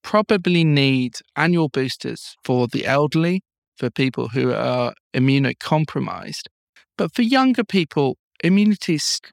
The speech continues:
likely to last a long time. There's these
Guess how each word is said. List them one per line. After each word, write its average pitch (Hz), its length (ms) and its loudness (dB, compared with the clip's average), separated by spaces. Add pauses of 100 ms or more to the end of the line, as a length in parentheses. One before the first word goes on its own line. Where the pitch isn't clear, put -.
(140)
likely 151 580 0 (100)
to 139 120 -2
last 127 480 -2
a 139 40 -4
long 123 460 -2
time. - 440 -6 (460)
There's 180 160 0
these 185 220 -2